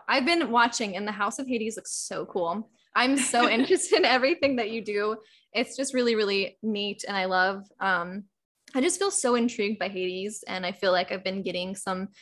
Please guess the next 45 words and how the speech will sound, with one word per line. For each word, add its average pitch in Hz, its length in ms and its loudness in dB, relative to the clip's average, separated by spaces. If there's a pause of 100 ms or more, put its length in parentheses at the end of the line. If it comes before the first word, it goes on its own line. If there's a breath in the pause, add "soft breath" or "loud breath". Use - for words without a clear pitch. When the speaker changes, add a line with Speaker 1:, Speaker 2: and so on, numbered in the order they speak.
(140 soft breath)
Speaker 1:
symbolism 320 580 2
here 277 280 2
and 262 220 2
there. 233 440 0
And 196 380 -6 (300)
so, - 200 -12
yeah, 208 240 -6 (160)
I 220 80 -2
think 220 320 -2
this 208 220 -6
is, 202 200 -6
like, 196 200 -2
the 220 60 -2
beginning 196 420 -4
of 180 120 -8
my 185 140 -4
journey 185 340 -6
with 180 220 -6
that. 175 260 -4 (420 loud breath)
Um, 202 420 -4 (340)
so 359 220 2
yeah, 370 380 4
well, 262 220 0
thank 415 240 2
you 453 100 4
so 277 280 2
much 330 300 0
for 339 120 0
coming 254 380 2
on. 220 560 0 (320 loud breath)
Um, 226 340 4 (220)
if 247 180 -4
you're 262 100 0
able 370 260 0 (100)
to, 311 180 -2
let 247 240 2
everyone 294 460 -4
know 233 460 0
where 220 160 -4
they 214 100 -2
can 240 160 -4
find 220 240 -4
you 220 140 -2
on 208 100 -4
Instagram, 240 960 -2